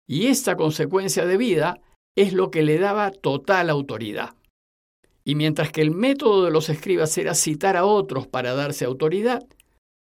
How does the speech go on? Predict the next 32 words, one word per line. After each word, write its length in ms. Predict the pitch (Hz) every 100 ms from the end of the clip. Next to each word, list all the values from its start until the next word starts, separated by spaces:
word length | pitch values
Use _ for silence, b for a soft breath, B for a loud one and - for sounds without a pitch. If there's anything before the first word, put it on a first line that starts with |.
| -
y 100 | 123
así 220 | - 170
sostener 560 | 165 156 160 131 160 160
sus 220 | 151 151
explicaciones 760 | - - 127 120 156 147 -
y 60 | 139
puntos 340 | 143 151 156
de 100 | 180
vista, 420 | 214 156 - 139 - _ _ _ _ _ _ _
Jesús, 360 | - 156 185 180
en 140 | 170
cambio, 460 | 156 185 156 147 151 - b b b -
no 240 | 160 214
necesita 600 | 202 165 180 185 196 165
citar 340 | 156 143 151 139
a 60 |
nadie, 480 | 131 113 - - - _ _ _ _ -
porque 240 | 147 143 156
su 160 | 160
vida 240 | 196 202 190
misma 440 | 220 151 139 143
le 120 | 135
daba 160 | 151 160
autoridad 500 | 156 143 123 135 139
suficiente 680 | 135 127 127 156 151 139 135
para 160 | 120
enseñar 500 | 123 131 131 147 139
lo 160 | 135 131
que 80 | 131
enseñaba. 640 | 135 127 107 85 - - _ _ _ _ _ _ _ _ _ _ _ -
Y 80 | 113
ahora, 480 | 143 156 139 151